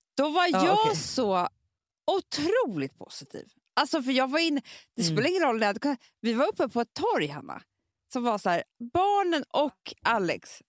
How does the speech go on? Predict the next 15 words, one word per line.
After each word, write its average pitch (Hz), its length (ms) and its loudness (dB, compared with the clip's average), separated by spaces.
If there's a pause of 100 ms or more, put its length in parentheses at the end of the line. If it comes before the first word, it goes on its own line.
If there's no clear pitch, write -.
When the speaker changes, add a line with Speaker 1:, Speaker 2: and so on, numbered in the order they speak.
(500)
Speaker 1:
bara, 226 140 0
nej, 220 160 -4
men 233 140 -4
den 233 80 -4
här 226 240 0
lunchen 156 300 -2
var 131 80 -4
liksom - 220 -12
inte 147 300 -12
så - 280 -10
härlig. 156 420 -4
Alltså, 165 200 -8
den 165 140 -10
här 135 180 -4
restaurangen. 139 520 -10